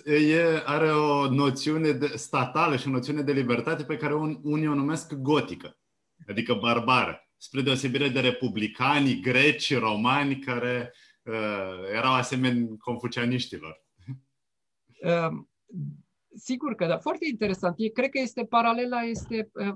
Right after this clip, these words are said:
Speaker 2: este foarte bună. Uh, deci, uh, această filozofie legalistă, um, ajunge, uh,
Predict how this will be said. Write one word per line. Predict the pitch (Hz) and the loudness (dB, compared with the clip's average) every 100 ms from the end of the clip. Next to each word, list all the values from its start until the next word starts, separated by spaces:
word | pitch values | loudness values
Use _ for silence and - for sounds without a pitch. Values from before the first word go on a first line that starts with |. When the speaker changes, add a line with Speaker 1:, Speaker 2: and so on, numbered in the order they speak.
| 214 | -6
Speaker 2:
este | 214 214 214 | -4 -4 -4
foarte | 214 226 214 165 | -6 -6 -6 -6
bună. | 135 123 104 107 _ | -6 -8 -10 -14 _
Uh, | 143 135 135 131 _ | -4 -2 -2 -6 _
deci, | 156 202 202 - | 2 2 2 -4
uh, | - 185 175 | 0 2 2
această | 185 262 269 262 - | 0 -2 -4 -8 -6
filozofie | 220 214 202 202 202 262 | -2 0 2 -2 -2 -2
legalistă, | 226 190 180 165 170 147 - - 120 156 _ _ _ _ _ | 0 0 0 0 -2 -6 -10 -10 -8 -8 _ _ _ _ _
um, | 190 190 180 175 185 - _ _ _ _ _ _ _ _ _ _ | -2 2 4 2 0 -10 _ _ _ _ _ _ _ _ _ _
ajunge, | 190 190 175 277 294 240 196 175 - | 2 2 0 -2 -2 2 4 4 2
uh, | 180 170 165 160 202 | 0 4 4 2 -2